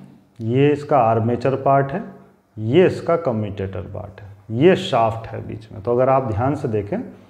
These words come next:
जिस शाफ्ट पर आर्मेचर कोर लगी रहती है, उसी सेम शाफ्ट पर कम्यूटेटर भी लगा रहता है। यानी कि कम्यूटेटर भी रोटेटिंग पार्ट होता है, क्योंकि ये भी सेम शाफ्ट पर लगा रहता है।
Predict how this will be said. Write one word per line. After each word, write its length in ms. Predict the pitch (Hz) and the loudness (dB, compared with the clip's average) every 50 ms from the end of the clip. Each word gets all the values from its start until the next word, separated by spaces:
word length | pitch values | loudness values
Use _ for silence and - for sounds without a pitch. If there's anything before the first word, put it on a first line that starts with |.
| - _ - - _ _ _ _ _ _ _ _ _ - | -20 _ -20 -20 _ _ _ _ _ _ _ _ _ -8
जिस 400 | 107 101 98 110 180 220 - - - - - | -6 -4 2 6 6 6 6 4 0 -4 0
शाफ्ट 380 | 131 123 123 120 113 107 - - - | 4 4 4 4 2 0 -6 -2 2
पर 160 | - 165 180 196 - - 120 | 4 6 6 6 4 0 0
आर्मेचर 640 | 117 113 113 117 113 117 117 113 113 - 196 185 | 0 2 0 0 -2 -2 -4 -2 0 0 0 0
कोर 300 | 190 - 139 135 131 113 | 2 2 2 2 2 2
लगी 240 | 113 110 104 101 101 | 0 0 0 -2 -2
रहती 280 | 101 98 98 95 - | -2 -4 -2 -2 -2
है, 60 | 160 151 | -2 -2
उसी 400 | - - 160 175 - - 262 220 | -2 -2 -2 -2 0 0 0 0
सेम 480 | - - - - 147 160 202 226 208 - | -2 -2 -2 2 4 4 6 4 4 0
शाफ्ट 480 | - - 123 107 98 98 - - - - | -2 -2 -2 -2 -2 -4 -8 -8 -4 0
पर 140 | 156 202 | 0 0
कम्यूटेटर 760 | 214 - 135 120 113 113 107 98 110 107 104 101 104 101 98 | 0 0 -2 0 0 0 -2 -2 -2 -4 -6 -6 -6 -6 -4
भी 200 | 98 104 131 185 240 - - - - - - | -2 0 0 0 0 -2 -6 -12 -12 -4 0
लगा 320 | 117 117 123 120 107 95 | 4 4 6 4 4 2
रहता 340 | 90 90 87 92 98 - 95 | 0 -2 -4 -8 -10 -12 -10
है। 120 | 95 101 110 | -6 -2 -2
यानी 220 | 120 123 131 123 | 0 0 0 0
कि 160 | 127 156 170 170 - - - - - - - _ - | 0 -2 -2 -4 -6 -10 -20 -20 -20 -20 -14 _ 0
कम्यूटेटर 640 | 135 139 156 180 190 185 202 185 185 190 180 170 170 | 2 2 4 4 2 4 2 2 4 4 4 4 6
भी 180 | 165 185 196 | 4 4 4
रोटेटिंग 680 | 180 135 131 127 - - 131 123 117 185 190 185 190 | 4 4 2 2 2 2 0 2 2 2 2 2 2
पार्ट 260 | 160 123 107 101 95 101 | 2 0 0 0 -2 -4
होता 320 | 95 95 95 - 127 160 | -8 -6 -4 -2 -2 -2
है, 160 | 202 202 - - | -4 -6 -8 -6
क्योंकि 260 | 123 117 - - 123 | -6 -6 -4 -2 -2
ये 220 | 107 110 131 175 | 0 2 2 2
भी 140 | 190 208 196 | 4 2 2
सेम 460 | 190 190 - - - 240 214 214 196 | 0 -2 -2 0 2 2 4 4 2
शाफ्ट 440 | - - - 104 95 95 - - - | 0 -2 -2 -4 -4 -6 -8 -6 -4
पर 80 | 156 165 | -2 -2
लगा 280 | 139 107 104 98 92 | 0 -2 -2 -2 -4
रहता 320 | 87 87 87 95 - - - | -6 -6 -10 -12 -16 -18 -20
है। 80 | - | -20